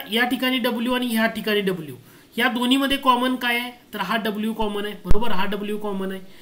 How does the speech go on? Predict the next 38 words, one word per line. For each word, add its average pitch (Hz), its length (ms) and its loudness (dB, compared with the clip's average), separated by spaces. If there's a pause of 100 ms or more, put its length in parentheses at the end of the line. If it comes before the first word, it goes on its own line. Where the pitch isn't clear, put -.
(180)
आणि 202 200 -2
या 240 120 0
दोन्हीमध्ये 240 460 -4
common 233 360 -2
काय 233 220 -2
आहे? 254 100 -6 (160)
पाच 220 260 -2
आहे, 208 100 -4 (200)
पाच 196 260 -6
आहे, 185 160 -8 (120)
म्हणजे 175 180 -6
हा 190 100 -2
पाच 214 340 -8
आणि 214 120 -4
हा 202 140 -6
पाच, 175 300 -10 (340)
म्हणजे 196 200 -4
डब्ल्यू 220 500 -2
तुमचा 240 300 -6
काय 240 200 -2
झाला? 233 240 -4
पाच 226 400 -6
झाला. 190 240 -8 (180)
ओके, 185 340 -8 (260)
जर 220 60 -2
डब्ल्यू 233 380 0
पाच 262 240 -2
झाला 247 260 -2
तर 262 140 -4
ओ 240 300 -4
काय 247 160 0
असणार 240 320 -4
आहे? 262 140 -6 (200)
सहा 202 360 -6
असणार 190 340 -6
आहे 196 220 -10
इथं 185 140 -10
राहिल्यापैकी. 190 640 -4